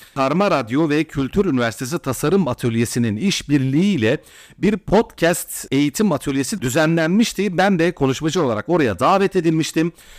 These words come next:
Çok güzel bir etkinlik oldu. Karma Radyo'dan Dilruba ve Reha, katılımcı arkadaşlarımız, ortam çok iyiydi, sohbet çok iyiydi. Hani güzel bir sunum yaptık diye umuyorum.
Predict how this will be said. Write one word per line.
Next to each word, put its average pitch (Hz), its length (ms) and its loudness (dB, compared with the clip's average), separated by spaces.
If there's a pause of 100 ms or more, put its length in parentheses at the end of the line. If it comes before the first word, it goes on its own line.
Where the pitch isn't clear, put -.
(100)
Çok - 300 0
güzel 143 320 2
bir 131 100 2
etkinlik 123 420 -2
oldu. 107 180 -2
Karma 139 300 0
Radyo'dan 127 500 0
Dilruba 123 440 0
ve 123 120 2
Reha, 120 420 0
katılımcı 165 600 0
arkadaşlarımız, 151 800 0
ortam 180 400 2
çok - 260 -4
iyiydi, 170 360 2
sohbet - 460 -2
çok 170 240 -4
iyiydi. 156 160 2
Hani 147 160 0
güzel 170 440 2
bir 139 300 2 (220)
sunum 131 360 2
yaptık 117 420 0
diye 110 140 0
umuyorum. 120 560 2